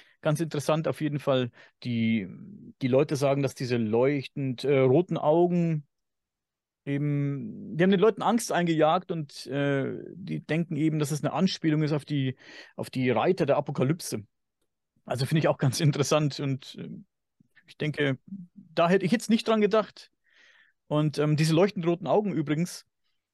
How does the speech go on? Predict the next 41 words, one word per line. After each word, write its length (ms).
die 80
sind 400
dem 260
toten 300
Künstler 360
gewidmet. 600
Der 120
hatte 200
ein 100
Geschäft, 640
das 480
Lampen, 640
äh, 200
der 100
hatte 160
Lampen 300
verkauft 380
in 100
so 80
einem 120
Geschäft. 340
Der 60
hatte 120
ein 200
Geschäft 360
oder 180
ein 320
großes 340
Business, 500
in 160
dem 160
er 60
Lampen 280
verkauft 360
hat, 100
Neonröhren 600
und, 160
und, 200
und 180
Lampen 380
eben. 280